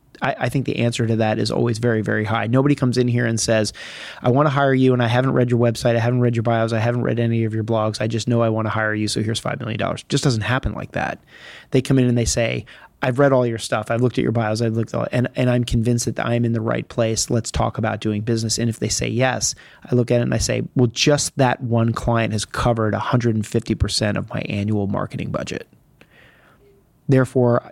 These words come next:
next, next year, maybe I should be spending more," because if, if thirty-five thousand dollars resulted in one five million dollar client coming in, would fifty thousand dollars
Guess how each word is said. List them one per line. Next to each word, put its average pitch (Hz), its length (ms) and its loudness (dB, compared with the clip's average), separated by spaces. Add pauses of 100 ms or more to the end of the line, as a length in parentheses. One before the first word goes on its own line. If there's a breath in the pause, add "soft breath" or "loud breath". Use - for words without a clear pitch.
next, 131 360 0
next 139 340 0
year, 123 140 4
maybe 123 260 4
I 123 80 4
should 123 160 -2
be 117 80 0
spending 113 360 -2
more," 113 200 -2
because 117 260 0
if, 113 80 -2 (200)
if - 100 -2
thirty-five 123 580 0
thousand 117 360 0
dollars 107 540 2 (480 loud breath)
resulted 120 460 4
in 113 200 2
one 117 200 4
five 113 260 0
million 113 220 0
dollar 107 280 0
client 117 280 -2
coming 110 240 -2
in, 113 320 -4 (440 loud breath)
would 120 200 4
fifty - 340 -4
thousand 120 380 0
dollars 113 720 0